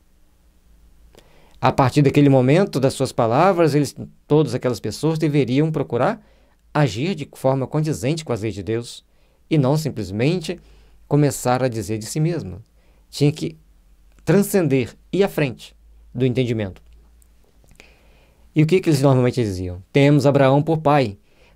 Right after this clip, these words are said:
porque eu vos digo que até dessas pedras pode Deus suscitar filhos de Abraão."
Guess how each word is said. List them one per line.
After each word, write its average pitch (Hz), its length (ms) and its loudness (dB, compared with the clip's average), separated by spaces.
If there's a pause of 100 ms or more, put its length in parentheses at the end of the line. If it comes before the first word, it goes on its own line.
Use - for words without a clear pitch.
porque 151 260 2
eu 131 100 4
vos 160 180 0
digo 190 340 2
que 147 260 0
até 156 380 0
dessas 135 400 -4
pedras 147 540 -2
pode 143 300 0
Deus 143 300 0
suscitar 165 400 -8
filhos 139 220 -6
de 107 60 -6
Abraão." 104 320 -8